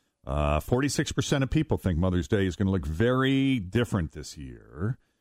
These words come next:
And there is a small percentage of people that think it'll be better than usual.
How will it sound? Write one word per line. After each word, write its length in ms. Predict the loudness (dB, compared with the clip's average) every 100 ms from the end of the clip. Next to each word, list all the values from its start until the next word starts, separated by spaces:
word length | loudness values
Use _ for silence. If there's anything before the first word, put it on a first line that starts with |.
| _ _ 0
And 400 | 2 4 4 2
there 120 | 2
is 120 | 2
a 60 | 0
small 260 | 2 2
percentage 440 | 2 0 2 0 0
of 100 | 0
people 260 | 2 2
that 140 | 2 2
think 200 | 0 2
it'll 120 | 2
be 120 | 2
better 380 | 2 2 4 4
than 180 | 4 2
usual. 760 | 2 0 -2 -2 0 2 0